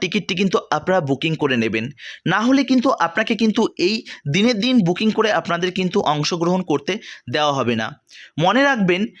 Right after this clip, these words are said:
আপনাদের প্রণামের বিনিময়ে কিন্তু এই বোটটিকে ভাড়া করা হয় এবং প্রসাদেরও ব্যবস্থা হয়ে থাকে। আপনারা অনেকেই আছেন যারা কিন্তু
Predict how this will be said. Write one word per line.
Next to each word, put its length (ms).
আপনাদের 460
প্রণামের 500
বিনিময়ে 480
কিন্তু 400
এই 160
বোটটিকে 500
ভাড়া 300
করা 240
হয় 280
এবং 240
প্রসাদেরও 500
ব্যবস্থা 480
হয়ে 240
থাকে। 340
আপনারা 320
অনেকেই 400
আছেন 300
যারা 240
কিন্তু 360